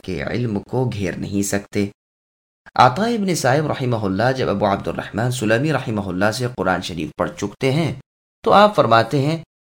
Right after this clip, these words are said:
"تم نے اللہ تعالیٰ کا علم لیا ہے، پس آج تم سے افضل کوئی نہیں، بجز اس کے جو عمل میں تم سے بڑھ جائے۔" پھر آپ نے آیت "انزلہ بعلمہ" سے آخر تک پڑھی۔ پھر فرماتے ہیں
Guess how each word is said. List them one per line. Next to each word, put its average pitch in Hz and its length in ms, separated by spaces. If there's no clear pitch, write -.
"تم 139 160
نے 202 140
اللہ 151 280
تعالیٰ 123 320
کا 127 60
علم 95 260
لیا 101 300
ہے، 110 140
پس 127 220
آج 131 440
تم 143 160
سے 131 140
افضل 98 340
کوئی 87 260
نہیں، 95 240
بجز 131 540
اس 127 220
کے 156 280
جو 147 180
عمل 117 320
میں 139 380
تم 160 160
سے 110 180
بڑھ 80 220
جائے۔" 71 260
پھر 180 200
آپ 135 280
نے 127 100
آیت 117 420
"انزلہ 107 360
بعلمہ" 110 840
سے 131 260
آخر 87 340
تک 90 200
پڑھی۔ 110 260
پھر 127 120
فرماتے 123 540
ہیں 156 160